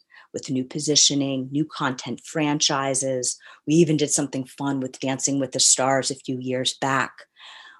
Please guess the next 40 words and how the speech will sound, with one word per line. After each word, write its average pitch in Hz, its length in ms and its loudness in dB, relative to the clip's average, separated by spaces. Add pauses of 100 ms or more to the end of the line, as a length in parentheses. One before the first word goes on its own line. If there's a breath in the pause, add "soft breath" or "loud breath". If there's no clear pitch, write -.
(100)
where 147 160 2
it 127 80 0
was 127 120 -2
a 120 60 -6
Dance 139 380 0
Yourself 135 340 2
Slim. 135 720 0 (300 loud breath)
We 139 120 -4
worked 151 260 0
with 143 100 -6
the 135 80 -4
nutritionist 151 880 0
and 139 120 -6
Cheryl 135 480 2
Burke - 500 4
on 139 220 -2
really 190 300 6
how 156 420 4
you 156 180 4
could 147 320 2
watch - 540 2
the 220 80 -2
show 123 380 0
and 131 100 -8
drop 120 260 -4
a - 20 -6
dress 127 280 0
size - 480 0 (340 loud breath)
as 139 180 2
you 139 120 -2
did 135 160 0
it. 117 160 -2 (880 loud breath)
As 180 160 4
well 220 240 8
as 240 200 4 (100)
in 185 180 0
that 180 220 2
role, 180 260 6
I, 165 260 4
I, 160 240 0